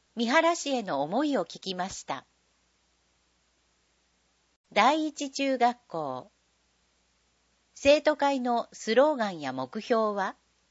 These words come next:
今年度の生徒会スローガンは、個性、自分らしさです。一人一人の個性を大切にし、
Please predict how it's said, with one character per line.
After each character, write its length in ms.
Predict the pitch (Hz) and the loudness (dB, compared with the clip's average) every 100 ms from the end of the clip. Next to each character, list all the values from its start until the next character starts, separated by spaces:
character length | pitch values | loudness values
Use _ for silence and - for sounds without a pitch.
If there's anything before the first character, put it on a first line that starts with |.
| _ _ _ _ _ _ _ _ _ _ | _ _ _ _ _ _ _ _ _ _
今 280 | - 302 302 | 4 4 4
年 220 | 311 285 | 0 0
度 140 | 214 | -4
の 260 | 185 165 - | -4 -4 -4
生 280 | - - 254 | -6 2 2
徒 160 | 277 269 | 2 0
会 240 | 269 269 | 4 2
ス 180 | 262 254 | 0 0
ロ 180 | 254 226 | 2 2
ー 20 | |
ガ 140 | 190 160 | -2 -10
ン 80 | |
は、 240 | 143 139 - _ _ _ _ _ _ _ _ | -8 -8 -8 _ _ _ _ _ _ _ _
個 180 | 240 269 | 0 0
性、 460 | - 190 156 139 - _ _ _ _ _ _ | 0 0 0 -4 -12 _ _ _ _ _ _
自 160 | 139 135 | -10 -6
分 300 | 208 277 277 | -4 -2 -2
ら 160 | 269 277 | -2 -2
し 180 | - | -8
さ 260 | 220 160 135 _ _ _ _ _ _ - | -10 -8 -10 _ _ _ _ _ _ -10
で 160 | 151 160 | -8 -8
す。 200 | - _ _ _ _ _ _ _ _ _ - | -16 _ _ _ _ _ _ _ _ _ -16
一 240 | - 311 | -2 0
人 140 | 320 | 0
一 200 | 311 - | -4 -2
人 140 | 311 269 | -2 -2
の 120 | 202 | -4
個 180 | - 254 | 0 0
性 260 | 262 226 | 2 2
を 120 | 170 165 | 0 -2
大 220 | 175 208 | -2 -2
切 300 | 247 233 214 | -2 -4 -6
に 160 | 202 | -12
し、 300 | 202 - 180 | -12 -12 -14